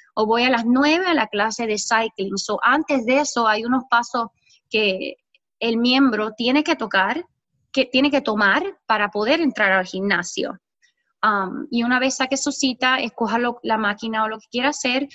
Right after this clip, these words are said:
va al gimnasio con su mascarilla, le chequean la temperatura, hand sanitizer, entra, utiliza el gimnasio y al terminar de utilizar, eh, la máquina o el área, eh, un empleado, él tiene que limpiar o ella tiene que limpiar su área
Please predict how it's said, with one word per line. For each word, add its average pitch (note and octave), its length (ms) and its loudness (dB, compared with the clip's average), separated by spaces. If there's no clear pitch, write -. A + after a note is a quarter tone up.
va G#3+ 80 2
al G#3+ 60 -2
gimnasio B3+ 680 2
con A3 120 -6
su B3+ 140 -6
mascarilla, B3+ 640 -2
le C4 100 -2
chequean A3+ 320 -4
la A#3 120 -2
temperatura, C4 920 -2
hand B3+ 200 4
sanitizer, A#3 1000 0
entra, B3+ 540 2
utiliza D4 480 0
el D#4+ 60 0
gimnasio C4 760 2
y B3+ 140 0
al A3 180 2
terminar A3+ 480 -2
de D#4+ 60 0
utilizar, D4 520 0
eh, G#3+ 280 -4
la G#3+ 140 0
máquina C4 580 0
o B3+ 140 0
el A3+ 120 0
área, G#3+ 360 0
eh, G#3 180 -2
un A#3+ 160 0
empleado, A#3+ 720 2
él B3+ 240 2
tiene A3 260 0
que G#3 80 -2
limpiar F#3+ 460 -2
o G3 80 -2
ella G3 380 -2
tiene G#3 240 -6
que A3 80 -4
limpiar G#3 320 -4
su D4 240 0
área B3+ 320 0